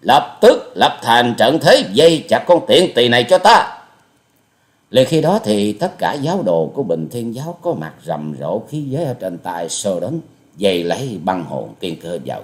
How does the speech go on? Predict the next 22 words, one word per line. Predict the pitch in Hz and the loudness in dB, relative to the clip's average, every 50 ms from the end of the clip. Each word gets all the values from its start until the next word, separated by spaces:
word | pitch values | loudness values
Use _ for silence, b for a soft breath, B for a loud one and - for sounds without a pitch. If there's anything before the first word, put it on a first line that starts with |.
| 53 - | -18 -20
giữa. | 58 65 - - _ _ _ _ _ _ _ _ _ _ _ _ _ _ _ _ _ _ _ _ | -20 -20 -20 -20 _ _ _ _ _ _ _ _ _ _ _ _ _ _ _ _ _ _ _ _
Hà | - 107 107 | -4 -2 0
Xà | - 117 110 | 2 2 2
Tiên | 104 - 143 147 139 - | 2 2 0 0 0 0
Tử | 98 - - 185 | 0 0 0 0
lắc | 165 165 190 185 - | 0 -2 -4 -4 -4
lư | 135 131 131 131 127 | 0 2 4 4 4
mái | 127 139 170 165 | 2 0 -2 -4
tóc | - 170 190 240 - - | -4 -4 -6 -6 -6 -4
vàng | - 85 80 78 - - | -2 -2 -2 -2 -4 -8
óng | - 123 175 - - | -10 -10 -10 -10 -10
ả, | - 71 65 65 147 160 - _ _ _ _ _ _ _ _ _ _ _ _ _ _ _ _ _ | -10 -12 -12 -12 -12 -16 -20 _ _ _ _ _ _ _ _ _ _ _ _ _ _ _ _ _
bầy | - 95 92 82 76 71 71 67 - | -6 -2 -2 -2 0 -2 -6 -6 -4
kim | - 120 113 104 | -2 -2 0 0
xà | - 90 85 76 | 0 0 0 0
ở | 73 - 95 120 | 0 -2 -4 -4
trên | - 123 117 113 87 | -2 -2 -2 -2 -2
đầu | 73 71 65 64 64 67 85 | -2 -2 -2 -2 -4 -4 -2
lúc | 139 160 - - | -2 -2 -2 -2
nhúc | 131 180 233 - - - | -4 -4 -4 -6 -10 -6
bò | - 69 69 65 64 - | -4 -2 -2 -2 -4 -6
quanh, | - 107 120 120 | -10 -14 -14 -14